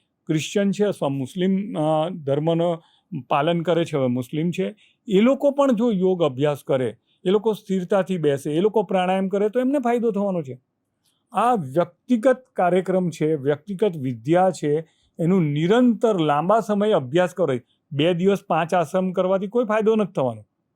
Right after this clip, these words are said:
જે તમને આસન આવડે છે, જે તમને પ્રાણાયામ છે, આવડે છે, એ નિયમિત અને લાંબો સમય માટે કરવામાં આવે છે.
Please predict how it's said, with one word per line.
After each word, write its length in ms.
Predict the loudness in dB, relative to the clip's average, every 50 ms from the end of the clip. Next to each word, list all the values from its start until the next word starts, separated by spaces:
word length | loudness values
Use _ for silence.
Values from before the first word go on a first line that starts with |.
| _ _ _ _ _ _ _ -16 -8
જે 260 | -2 2 2 4 4
તમને 300 | 4 2 2 2 2 2
આસન 360 | 2 2 0 0 -2 0 0
આવડે 300 | 0 0 2 0 0 -2
છે, 160 | -2 -4 -6
જે 280 | -6 -2 0 2 2 2
તમને 260 | 2 0 0 0 0
પ્રાણાયામ 540 | 0 -2 -2 -2 -2 -2 -2 -2 -2 -2 -4
છે, 120 | -4 -4
આવડે 280 | -4 -2 -2 -2 -2 -4
છે, 180 | -6 -8 -10 -12 _ _ _ _ -4
એ 140 | 0 0 2
નિયમિત 560 | 2 2 0 2 2 2 2 2 2 0 0
અને 160 | -2 0 0 2
લાંબો 340 | 2 0 0 0 0 -2
સમય 280 | -2 -2 -4 -4 -4 -2
માટે 280 | -2 -2 -2 -2 -4 -6
કરવામાં 500 | -4 -2 -2 0 -2 -2 -2 -2 -2 -2
આવે 160 | -2 -4 -6
છે. 160 | -10 -14 _